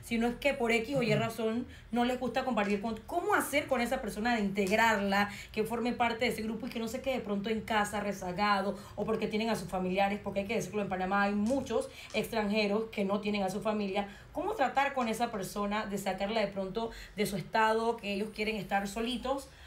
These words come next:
Speaker 1: a formarlos parte de ese grupo, a que convivan también con los demás?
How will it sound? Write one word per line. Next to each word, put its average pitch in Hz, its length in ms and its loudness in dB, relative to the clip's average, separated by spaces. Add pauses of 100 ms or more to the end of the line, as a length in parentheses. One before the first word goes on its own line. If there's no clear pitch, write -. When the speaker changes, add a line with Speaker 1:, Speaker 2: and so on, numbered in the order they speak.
(180)
Speaker 1:
a 214 280 6
formarlos 254 360 0
parte 269 320 2
de 285 100 2
ese 226 140 -2
grupo, 233 340 -4
a 214 60 0
que 196 140 -6
convivan 196 460 -2
también 175 220 -6
con 180 120 -6
los 175 100 -8
demás? 165 300 -6